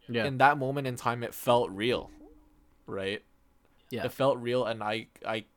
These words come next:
Speaker 2: controlled my emotions, like, even though the emotions I felt were, like, anxious and panicky and stuff, like, it felt
Speaker 1: Mm-hmm.
Speaker 2: real. So, like, for all I know, maybe I lucid dreamed that, but I don't know, you know what I mean?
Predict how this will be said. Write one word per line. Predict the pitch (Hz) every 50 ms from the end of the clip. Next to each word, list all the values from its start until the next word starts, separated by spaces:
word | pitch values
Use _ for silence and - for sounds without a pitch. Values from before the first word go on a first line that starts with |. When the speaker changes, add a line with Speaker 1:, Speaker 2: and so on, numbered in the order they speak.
| _ _ -
Speaker 2:
controlled | - 131 120 - - - 104 101 113 113 110
my | 107 101
emotions, | 101 95 92 92 98 101 - - 120 127 127 - 113
like, | 95 - - -
even | 127 107 107 104 104
though | 101 98 98 95 92 - _ _ _ _ _ _ _ _ -
the | 113
emotions | 104 98 95 98 - - 101 98
I | 92
felt | 95 - 95 92 92
were, | 95 95
like, | 95 95 - -
anxious | 87 92 104 - - 98 95 95 95 -
and | 98 95 95 - 151 - _
panicky | - - 90 87 98 101 - 113
and | 113 113
stuff, | - - 113 - -
like, | 104 98 - _ - - - - _
it | - 117
felt | - - 180 208 202 147
Speaker 1:
Mm-hmm. | - 123
Speaker 2:
real. | 131 143 143 131 117 107 - - _ - - 131
So, | 127 - 139 127
like, | 131 127 - - -
for | - 147 113
all | 120 139 156
I | 156 151
know, | 147 147 147
maybe | 135 127 131 135 131 135 135
I | 123 127 123
lucid | 120 127 127 - - 127
dreamed | 120 120 123 120 117 107
that, | 95 95 101
but | 101 95 95
I | 98 101
don't | 104 101 104
know, | 104 107 101 92 95
you | 98 101 98
know | 101
what | 98 101
I | 101
mean? | 101 104 107 117 117